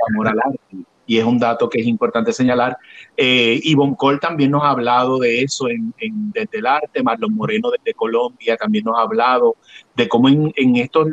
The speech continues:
eh, diferentes países, eh, el teatro dura más tiempo, no es como en Puerto Rico, que con suerte son dos fines de semana. Alfonsina, eh, en tu caso en particular sé que han estado produciendo también teatro que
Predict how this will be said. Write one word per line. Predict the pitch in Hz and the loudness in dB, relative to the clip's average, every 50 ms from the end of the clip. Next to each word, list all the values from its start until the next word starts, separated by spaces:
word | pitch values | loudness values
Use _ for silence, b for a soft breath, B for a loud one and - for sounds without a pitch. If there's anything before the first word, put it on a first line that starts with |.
| 160 160 - | -4 -6 -4
eh, | 135 131 131 127 127 123 - | -2 0 0 0 0 -2 -2
diferentes | - 131 - 165 120 120 - 151 147 | -4 -2 0 0 0 0 -2 -2 -2
países, | - 160 151 156 156 160 160 156 - 151 135 139 139 - - _ _ _ | 0 0 2 2 2 0 0 -2 -2 -2 -2 -2 -2 -6 -10 _ _ _
eh, | - 117 117 117 113 110 110 107 104 104 107 113 - - | -6 -6 -4 -4 -4 -4 -4 -4 -4 -6 -6 -8 -6 -2
el | 131 131 127 | -2 -2 0
teatro | 139 123 123 120 123 123 156 165 170 165 160 147 | 2 2 2 2 0 0 0 -2 -2 -2 -2 0
dura | - 139 147 147 139 | 2 2 4 4 2
más | 139 165 160 - | 0 -4 -6 -2
tiempo, | - 139 143 160 180 185 - 120 | 2 2 2 2 2 -2 0 0
no | 107 107 | 0 0
es | 107 | 0
como | - - 156 | -2 -2 -2
en | 156 151 | -2 0
Puerto | 151 - - - - | -2 -2 0 0 -2
Rico, | 117 127 143 160 - 165 160 160 160 B B B B B | 0 0 -2 -2 0 0 0 0 0 B B B B B
que | - 131 123 | -2 0 2
con | 120 117 110 | 2 2 2
suerte | - - 107 110 117 - 156 151 | 2 2 0 0 0 0 0 0
son | - - 135 135 139 139 | 0 0 2 2 2 2
dos | 135 139 139 | 0 0 0
fines | - 139 139 135 | 2 2 2 2
de | 135 135 | 0 -2
semana. | - - 120 110 104 107 120 127 123 98 - B B B B B B | -4 -2 -2 0 0 0 0 0 0 -2 -4 B B B B B B
Alfonsina, | B 135 135 - 156 143 139 - 175 190 214 208 180 143 - - _ | B -2 0 0 0 0 -2 -4 -2 0 0 2 2 0 -2 -4 _
eh, | - 131 135 131 127 - _ _ - | 0 2 4 2 2 0 _ _ -4
en | - 143 143 | 0 0 2
tu | - 139 | 2 2
caso | - 139 135 - 196 | 0 0 -2 0 0
en | 196 196 | 0 2
particular | - 208 202 - 208 - - 202 196 196 190 196 196 196 | 2 0 -2 -2 -6 -4 0 4 4 6 6 4 2 0
sé | - - - - - 175 180 175 165 143 123 120 - _ _ B B B B B B _ - | -4 -6 -10 -8 -6 -4 -2 0 2 2 0 0 -4 _ _ B B B B B B _ -4
que | - 131 | -2 0
han | 127 123 | 2 2
estado | 131 151 160 - 170 160 160 160 165 165 165 165 165 160 160 - | 0 0 -2 -2 0 2 2 4 4 4 4 4 2 0 0 2
produciendo | 160 156 156 156 151 - 156 151 151 156 151 | 2 2 2 2 0 -2 -2 -2 0 0 0
también | 156 156 156 151 151 156 151 | 0 -2 -2 -2 -2 -2 -2
teatro | - 160 156 156 156 156 156 156 147 147 139 127 - - | -2 2 2 2 4 2 0 0 0 0 0 0 -2 -6
que | - 127 120 120 120 110 | -4 -2 0 0 0 -2